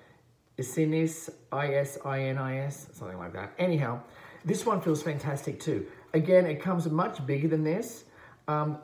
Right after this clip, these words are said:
every time we get these in at work, we sell out of them like that. Um, they just feel so good. It's a little bit scratchier than the Kevin Murphy one, but again, you know, a little bit of scratch, or do you wanna lay in bed sneezing all night with a dry scalp?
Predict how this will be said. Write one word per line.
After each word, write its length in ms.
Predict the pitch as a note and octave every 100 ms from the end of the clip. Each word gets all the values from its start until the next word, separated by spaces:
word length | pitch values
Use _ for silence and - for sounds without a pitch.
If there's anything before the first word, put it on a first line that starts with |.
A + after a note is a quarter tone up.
| -
every 220 | G3 A#3+
time 220 | G#3+ F#3+
we 80 | F3
get 180 | D#3+ D#3
these 180 | D#3+ D#3+
in 80 |
at 140 | D3 B2+
work, 320 | C3+ D3+ D#3
we 80 | C#3
sell 320 | - E3 D3+
out 120 | C#3+
of 100 | C#3
them 120 | C3
like 240 | B2+ A#2+ A2
that. 280 | G#2 A#2+ E3+ - - - - - -
Um, 240 | C#3 C3+ -
they 120 | D3
just 240 | C#3+ F3 -
feel 160 | C4
so 220 | - C3+
good. 560 | G#2+ F#2 B2+ F#3+ - - - - _ - _ -
It's 160 | D#3+ G3
a 40 |
little 200 | F#3+ B3
bit 120 | A3
scratchier 580 | - - B2+ C#3 - D#3+
than 140 | D3+
the 60 | C3+
Kevin 280 | - C#3 C3+
Murphy 320 | A#2+ C3+ D#3
one, 340 | D3+ D#3+ G#3 A#3+ - - - - -
but 100 | D#3
again, 600 | C#3+ F3+ D#3+ C3 D3+ F#3 - - - _ _ _ _ _
you 80 | E3+
know, 340 | C3 C#3 F#3 E3+ -
a 20 | F3
little 140 | F3+
bit 120 | D#3+
of 60 | C#3+
scratch, 460 | - C3 D3 D3+
or 140 | - C#3+
do 60 | C3+
you 40 |
wanna 120 | C#3
lay 160 | C#3 C#3
in 100 | B2+
bed 180 | B2+ B2
sneezing 480 | - C3+ C#3 C#3
all 120 | A2 G#2
night 260 | G#2 G#2+
with 100 | A2 G#2+
a 20 |
dry 200 | A2 G#2+
scalp? 360 | - A#2 D2